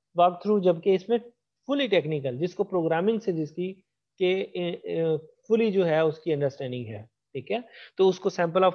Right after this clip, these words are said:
code provide किया जाता है, तो उसमें से वो अपने defects को fix करता है, ठीक है। तो ये code को read किया जाता है इसके अंदर। उसके बाद बात करते हैं जी pair programming। तो जो पांचवा जो तरीका है वो pair programming का। Pair programming is a technique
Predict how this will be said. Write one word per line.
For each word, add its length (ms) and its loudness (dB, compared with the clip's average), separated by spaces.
code 240 4
provide 320 2
किया 160 0
जाता 300 0
है, 60 0
तो 160 -4
उसमें 220 -8
से 120 -8
वो 220 -4
अपने 220 -8
defects 400 -12
को 120 -6
fix 300 -12
करता 340 -18
है, 60 -18
ठीक 140 -14
है। 60 -2
तो 120 -4
ये 160 2
code 340 0
को 80 0
read 240 -4
किया 280 -14
जाता 260 -14
है 60 -14
इसके 240 -20
अंदर। 260 -18
उसके 260 -4
बाद 160 4
बात 280 2
करते 240 0
हैं 120 0
जी 60 -2
pair 300 4
programming। 520 -2
तो 60 -10
जो 160 -2
पांचवा 460 0
जो 120 4
तरीका 320 0
है 40 2
वो 80 0
pair 240 0
programming 560 0
का। 80 0
Pair 280 -2
programming 500 -2
is 140 0
a 160 -8
technique 480 -8